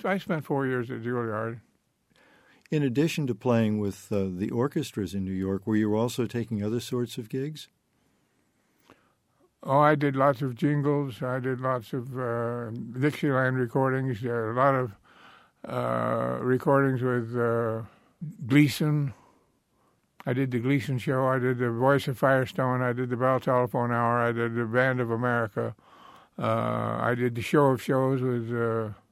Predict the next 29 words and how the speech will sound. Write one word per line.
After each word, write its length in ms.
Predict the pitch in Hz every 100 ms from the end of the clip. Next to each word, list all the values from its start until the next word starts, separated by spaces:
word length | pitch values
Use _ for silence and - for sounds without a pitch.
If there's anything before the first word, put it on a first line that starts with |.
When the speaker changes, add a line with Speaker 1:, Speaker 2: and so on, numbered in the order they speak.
| _
Speaker 1:
Sid 220 | - 143 127
Caesar 420 | 147 131 131 123
and 300 | 117 110 110 _
Speaker 2:
So 160 | - 120
Speaker 1:
and 100 | 110
Speaker 2:
you 120 | 160
were 80 | 165
Speaker 1:
Jim 80 | 131
Speaker 2:
in 60 |
there 180 | 127 117
Speaker 1:
Coker. 100 | 123
Speaker 2:
for 60 | 117
the 160 | 110
early 240 | 110 120 117
days 320 | 117 113 110
of 100 | 98
television. 720 | - 139 165 95 82 87 85 - -
Speaker 1:
Oh, 180 | 139 170
yes. 340 | 151 175 110 - - - -
Speaker 2:
Did 160 | 120
you 100 | 123
ever 160 | 160 170
play 320 | - 160 147
in 120 | 135
any 200 | 143 139
of 60 | 135
the 80 | 131
radio 380 | 143 180 135
orchestras? 720 | 95 95 - 95 - - -